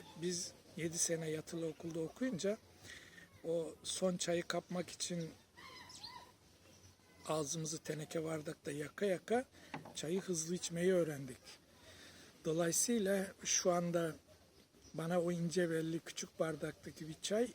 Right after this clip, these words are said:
iki yudumda biter. Ondan sonra da kim dolduracak, kim getirecek? En iyisi büyük bardakta, sürahi olsa daha iyi <laughs> olacak aslında. Büyük bardakta doldur, kana kana iç. Evet.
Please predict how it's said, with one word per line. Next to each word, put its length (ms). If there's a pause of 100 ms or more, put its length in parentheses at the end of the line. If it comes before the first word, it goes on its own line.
(100)
iki 180
yudumda 460
biter. 300 (600)
Ondan 320
sonra 360
da 100
kim 300
dolduracak, 920
kim 200
getirecek? 600
En 160
iyisi 460 (680)
büyük 300
bardakta, 680 (420)
sürahi 600
olsa 420
daha 200
iyi 140
<laughs> 80
olacak 380
aslında. 560 (440)
Büyük 280
bardakta 560
doldur, 520 (380)
kana 300
kana 280
iç. 360 (2500)
Evet. 400